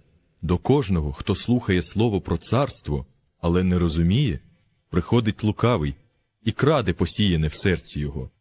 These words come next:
Це те, що посіяне понад дорогою.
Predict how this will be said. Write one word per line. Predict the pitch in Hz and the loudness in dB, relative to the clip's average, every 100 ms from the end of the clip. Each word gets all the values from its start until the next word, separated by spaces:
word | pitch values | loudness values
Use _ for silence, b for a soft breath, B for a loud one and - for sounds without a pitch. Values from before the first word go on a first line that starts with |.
| _ _ _ | _ _ _
Це | - 120 | -2 0
те, | 139 127 | 2 0
що | - 113 | -2 -2
посіяне | 117 - 117 104 98 | -2 0 0 2 0
понад | - 101 90 82 | 0 0 0 0
дорогою. | 98 98 69 65 62 | 0 0 -2 -6 -12